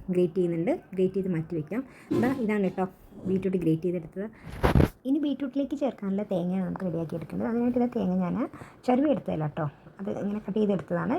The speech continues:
രണ്ട് പച്ചമുളക് ചേർത്തിട്ടുണ്ട്, ഒരു ചെറിയ കഷ്ണം ഇഞ്ചി ചേർത്തിട്ടുണ്ട്, ഒരു അര ടേബിൾ സ്പൂണോളം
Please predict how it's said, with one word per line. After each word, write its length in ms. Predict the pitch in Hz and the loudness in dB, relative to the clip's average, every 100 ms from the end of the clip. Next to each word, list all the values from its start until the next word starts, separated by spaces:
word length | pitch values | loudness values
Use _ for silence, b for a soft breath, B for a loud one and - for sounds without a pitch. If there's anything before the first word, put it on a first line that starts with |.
| 240 | 0
രണ്ട് 180 | 208 226 | 0 -2
പച്ചമുളക് 340 | 202 190 185 - | -4 0 0 -2
ചേർത്തിട്ടുണ്ട്, 340 | 170 - 254 320 | -8 0 2 4
ഒരു 120 | 202 208 214 B B - | 4 2 0 B B 2
ചെറിയ 140 | 247 | 2
കഷ്ണം 160 | 247 240 | 4 2
ഇഞ്ചി 140 | 190 170 | 2 0
ചേർത്തിട്ടുണ്ട്, 400 | 190 175 - 190 285 | -6 -6 -6 -2 0
ഒരു 80 | 240 | 0
അര 100 | 190 196 - | -2 -4 0
ടേബിൾ 260 | 185 196 196 | 0 0 -2
സ്പൂണോളം 420 | - 196 202 247 | -2 0 2 0